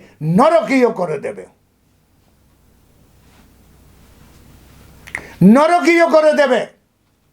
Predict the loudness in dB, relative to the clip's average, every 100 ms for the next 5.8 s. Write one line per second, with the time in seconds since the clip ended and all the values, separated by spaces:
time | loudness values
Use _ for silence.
0 | _ _ _ _ _ _ _ _ _ _
1 | _ _ _ _ _ _ -20 -20 -20 -20
2 | -20 -20 -6 -2 0 0 -2 -8 -14 _
3 | _ _ _ _ _ _ _ _ _ -2
4 | 0 2 0 2 2 2 0 0 0 -2
5 | -4 -10 _ -20 -10 -4 -4